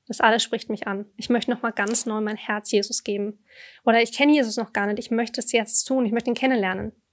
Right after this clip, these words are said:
dann bete jetzt mit mir zusammen. Danke, Herr Jesus, dass du diese Session so gesegnet hast, dieses Video. Ich danke dir, dass du mit deinem Heiligen Geist wirklich da bist und uns verändern willst. Ich bete dafür, dass jeder, der zusieht, wirklich im Herzen von dir bewegt wird,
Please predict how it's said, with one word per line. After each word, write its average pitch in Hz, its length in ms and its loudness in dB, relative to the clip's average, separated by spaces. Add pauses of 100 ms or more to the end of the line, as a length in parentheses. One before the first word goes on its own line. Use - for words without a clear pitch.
(560)
dann 214 160 4
bete 247 200 6
jetzt 214 200 -4
mit 208 80 0
mir 202 120 -6
zusammen. 202 640 -4 (960)
Danke, 233 220 8
Herr 233 160 -2
Jesus, 220 380 -2
dass - 200 -4
du 233 360 -2 (120)
diese 208 240 -2
Session 208 520 -2
so 220 260 0
gesegnet 202 460 0
hast, 202 240 -6
dieses 185 300 -2
Video. 214 300 -4
Ich - 140 -2
danke 233 300 -2
dir, 214 120 2
dass 214 220 -2
du 247 80 -2
mit 240 160 0
deinem 214 240 -6
Heiligen 233 300 0
Geist 214 340 -4
wirklich 220 340 -6 (120)
da 240 220 2
bist 247 280 -2
und 220 80 -2
uns 202 160 -4
verändern 220 340 -6
willst. - 400 -6 (380)
Ich - 100 -20
bete 262 220 6
dafür, 247 380 -2
dass 226 180 0
jeder, 240 220 0
der 208 180 -4
zusieht, 262 460 -2
wirklich 226 220 -6
im 214 80 -4
Herzen 247 440 2
von 240 160 -4
dir 240 100 -2
bewegt 208 380 -4
wird, - 300 -8